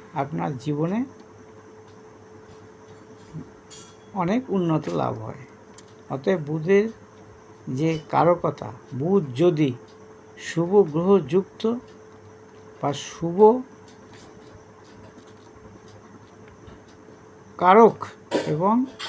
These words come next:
মিত্র গ্রহে বা মিত্র ঘরে বা মিত্র নক্ষত্রে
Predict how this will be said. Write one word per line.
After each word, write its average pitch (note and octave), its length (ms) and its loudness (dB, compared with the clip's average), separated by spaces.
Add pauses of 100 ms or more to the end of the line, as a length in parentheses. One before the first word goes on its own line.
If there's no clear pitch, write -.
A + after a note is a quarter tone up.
(800)
মিত্র G3 560 4
গ্রহে F3 500 2 (480)
বা E3 140 0
মিত্র F3+ 540 -2
ঘরে F3 360 2
বা G#3+ 140 0
মিত্র F3+ 460 0
নক্ষত্রে F3 720 -4